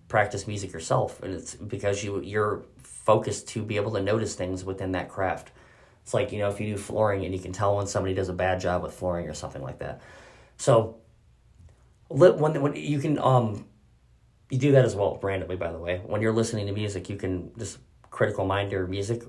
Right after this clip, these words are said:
and, and listen to how people write their lyrics and, and implement kind of different, uh, rhyming or rhythm patterns that they do with their words that might not rhyme or might rhyme, and, and start kind of incorporating them into your music.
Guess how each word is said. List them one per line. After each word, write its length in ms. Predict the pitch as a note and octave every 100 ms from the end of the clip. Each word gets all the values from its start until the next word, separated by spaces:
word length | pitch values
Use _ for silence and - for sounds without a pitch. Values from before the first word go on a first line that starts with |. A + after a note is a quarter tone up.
| -
and, 260 | G2+ G2 F#2+
and 160 | G2+
listen 220 | A2 A2 G#2
to 60 |
how 120 | G#2+
people 260 | G#2 A#2 G2
write 200 | G2 G2
their 120 | F#2+
lyrics 400 | F#2+ F#2 G2 -
and, 380 | - G2 F#2+ F2
and 200 | - G2
implement 580 | - G#2 G#2 G2 G2 -
kind 180 | - G2
of 80 | F#2+
different, 320 | F#2 F#2 F2
uh, 160 | F#2+ F#2
rhyming 380 | F#2+ G2 G2
or 60 | F2
rhythm 300 | F#2 F#2+ F2
patterns 340 | F#2+ F#2 F#2
that 140 | F#2 -
they 160 | A2
do 240 | B2+ F#2+ F#2+
with 240 | F#2+ F#2+
their 200 | F#2 G2+
words 320 | F2+ F2+ F#2
that 160 | F#2+ F2
might 200 | F#2+ -
not 180 | F#2 E2
rhyme 240 | F2 F2+
or 40 | F2
might 200 | F2+ D#2+
rhyme, 300 | F2 F#2+ G#2+
and, 260 | G#2 - A2+
and 160 | G#2+
start 260 | - A#2 A#2
kind 120 | B2+
of 60 | A#2+
incorporating 420 | A2+ A#2 B2 B2
them 80 | A#2
into 140 | A#2+
your 120 | C3+
music. 380 | A2+ F#2 -